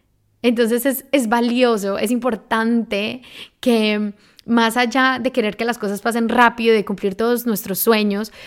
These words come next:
valoremos el proceso que nos lleva allá, valoremos ese dolorcito de expandirnos para poder conseguir lo que queremos, de que valoremos, mm, ese esfuerzo,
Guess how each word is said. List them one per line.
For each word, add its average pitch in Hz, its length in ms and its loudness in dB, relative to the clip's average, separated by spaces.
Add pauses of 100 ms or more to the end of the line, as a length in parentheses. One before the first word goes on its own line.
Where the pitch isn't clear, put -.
(120)
valoremos 233 760 4
el 294 140 2
proceso 214 920 -2 (300)
que 233 140 2
nos 208 180 2
lleva 202 240 2
allá, 202 340 2
valoremos 220 640 2 (240)
ese 277 240 2
dolorcito 233 1200 0 (260)
de 226 280 2
expandirnos 202 1160 -2 (200)
para 214 200 -2
poder 208 240 -2
conseguir 202 380 -2
lo 190 120 -2
que 208 100 -10
queremos, 196 460 0
de 196 100 -6
que 202 120 -2
valoremos, 220 800 2 (280)
mm, 247 340 4 (140)
ese 233 160 0
esfuerzo, 226 880 2